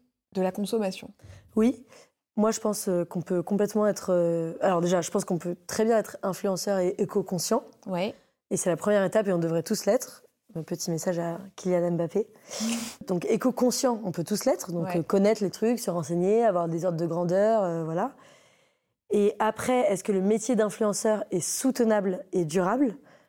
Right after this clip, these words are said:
Speaker 2: C'est une autre question. Euh, moi, je pense que oui, parce que, par exemple, on a tous, euh, besoin de manger, d'apprendre à coudre,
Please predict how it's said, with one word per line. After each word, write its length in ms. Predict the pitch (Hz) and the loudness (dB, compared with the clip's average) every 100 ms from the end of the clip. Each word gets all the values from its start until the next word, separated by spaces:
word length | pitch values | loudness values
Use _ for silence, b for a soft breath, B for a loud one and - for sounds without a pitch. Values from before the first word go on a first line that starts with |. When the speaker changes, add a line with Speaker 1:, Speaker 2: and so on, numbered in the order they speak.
| b | b
Speaker 2:
C'est 160 | - 175 | -4 0
une 140 | 190 | 2
autre 200 | 233 - | 2 0
question. 460 | 190 180 - 240 320 b b b b b _ - | -2 -4 0 0 -2 b b b b b _ -4
Euh, 720 | 175 165 160 156 151 151 156 170 196 220 - _ _ _ _ _ | -2 0 -2 -4 -6 -8 -10 -12 -14 -14 -20 _ _ _ _ _
moi, 220 | 175 196 214 | 0 2 2
je 100 | 202 | 0
pense 220 | 190 - | -2 0
que 100 | 185 | 2
oui, 220 | 196 277 | 4 2
parce 220 | 220 160 | 0 -4
que, 100 | - | -4
par 120 | 175 | 0
exemple, 260 | 170 196 220 | 2 2 2
on 40 | |
a 80 | 175 | 0
tous, 300 | - 220 - | -2 -6 -2
euh, 220 | 190 175 170 | 2 2 2
besoin 320 | 170 170 214 | 0 2 4
de 120 | 180 | 4
manger, 380 | 185 202 190 190 _ _ _ - | 4 4 2 -2 _ _ _ -2
d'apprendre 320 | 196 - 233 | -2 2 2
à 80 | 214 | 2
coudre, 320 | - 240 208 | 2 2 0